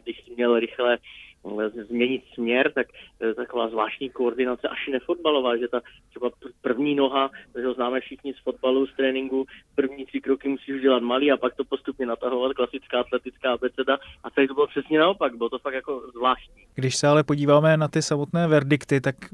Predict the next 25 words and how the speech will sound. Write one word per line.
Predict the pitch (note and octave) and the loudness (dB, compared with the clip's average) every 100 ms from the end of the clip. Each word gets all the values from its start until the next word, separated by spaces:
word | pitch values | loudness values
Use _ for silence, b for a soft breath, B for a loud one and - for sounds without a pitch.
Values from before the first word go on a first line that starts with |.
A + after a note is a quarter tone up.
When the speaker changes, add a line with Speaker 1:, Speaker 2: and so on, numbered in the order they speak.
| - | -14
Speaker 2:
když | C#3+ A#2+ B2 | -8 -4 0
jsem | - D#3 | 0 0
to | D3+ | 4
teda | D3+ | 4
posuzoval | D3 D3 E3+ D#3 D#3 D#3+ | 4 -2 -2 2 4 4
podle | D#3 D3 E3 | 2 2 2
nich, | D3+ C3 - | 2 -2 -4
tak, | C#3+ C3 - - | -6 -6 -12 -14
eh, | - A#2+ - B2+ | -10 -10 -4 -4
jakkoliv | B2 - C#3 C#3+ C3+ | -4 -2 2 4 2
často | - C#3 - | -4 -4 -2
rozhodoval | C#3 C3+ C#3+ C#3 C#3+ C#3+ | -2 0 0 2 2 0
s | - | -2
určitou | - - D3+ D3+ | -6 -6 -2 -2
prodlevou, | D3+ C#3 B2 C3+ C3 B2+ C3 | 0 2 4 6 6 4 2
tak | D3 C#3+ - - | 2 0 0 -4
byl | C#3+ D3 D3+ | 2 6 6
vlastně | C#3+ C3+ F3 | 4 0 -2
celkem | - D#3 F3+ F3+ - | 0 0 4 2 0
přesný. | - F3 F3+ - F3 C3 B2+ B2+ A2+ A#2+ - | -2 -2 -2 -2 -4 -2 -4 -4 -8 -14 -10
Měl | C#3+ D3 | -2 -2
jsi | C3+ E3+ | 0 2
z | |
toho | F3+ | 2
ten | F3 F3+ | 4 2